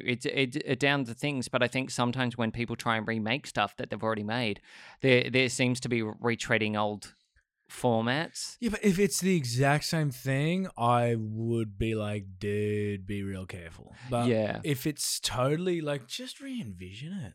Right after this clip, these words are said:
Speaker 2: Like, that's
Speaker 1: Yeah.
Speaker 2: it. Like, I mean, like, there's so much stuff that it, like, nothing's original, don't do that. But, like,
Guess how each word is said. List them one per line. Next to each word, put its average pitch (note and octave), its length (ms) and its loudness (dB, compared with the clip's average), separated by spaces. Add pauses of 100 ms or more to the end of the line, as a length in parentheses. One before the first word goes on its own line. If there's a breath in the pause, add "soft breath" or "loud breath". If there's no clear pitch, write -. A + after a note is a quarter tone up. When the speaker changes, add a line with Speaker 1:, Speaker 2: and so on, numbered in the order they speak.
Speaker 2:
Like, B2 260 -8
that's G#2+ 380 2
Speaker 1:
Yeah. C3 60 -4
Speaker 2:
it. C3 200 -8
Like, C3 240 -10 (800)
I G3 40 -12
mean, F#3 200 -8
like, F#3 120 -12
there's G3 180 -14
so G3+ 160 -12
much F3+ 180 -14
stuff C#3 260 -8
that A2+ 200 -4
it, B2+ 180 -4
like, D3+ 280 -2
nothing's E3+ 460 0
original, C#3 340 -2
don't C3 180 0
do C3 140 -2
that. C3+ 160 -4
But, D3 100 -8
like, D3 180 -6